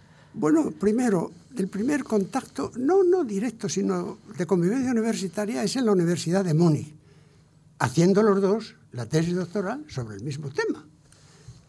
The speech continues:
Y en mi tesis doctoral, cosa no perdonada por los alemanes, hay un largo capítulo de treinta páginas donde yo intento demostrar que la lectura que el joven profesor Joseph Ratzinger haya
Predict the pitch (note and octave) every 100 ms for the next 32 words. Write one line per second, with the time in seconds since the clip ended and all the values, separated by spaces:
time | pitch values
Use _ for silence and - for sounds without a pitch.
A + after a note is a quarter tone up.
0 | _ - B2 B2 C3+ D#3+ C#4 E4 E4+ D#4+
1 | C#4+ C4+ C#4+ - D4+ E4 E4 F#4 - -
2 | _ - A#2 C3+ G3 A3 - - _ -
3 | C#3 C#3+ C#3 D#3+ C#3 D3+ F3 G#3+ G#3+ D#3+
4 | B2+ D3 E3+ G#3 F3+ G#3 - - - _
5 | - G3+ - G#3+ G#3 G3 B3+ F4 F4+ F4
6 | G3+ B3+ - D#3 C3+ B2+ E3+ B3 A3 G3
7 | C#4 - E3 B3 - _ _ F3+ A#2+ G#2
8 | G#2+ B2+ D3 E3+ F3 F3 F3+ G3+ G3+ A3
9 | C4 - - _ - D3 C3+ C#3 B2 -
10 | F3 F#3+ G3 F3+ - - _ - C3 C3
11 | A2+ - E3+ F#3+ F3+ E3+ D3 G#3+ G3 C#3+
12 | E3+ F3 F#3+ F3 B3 - - C3 - C#3+
13 | F3+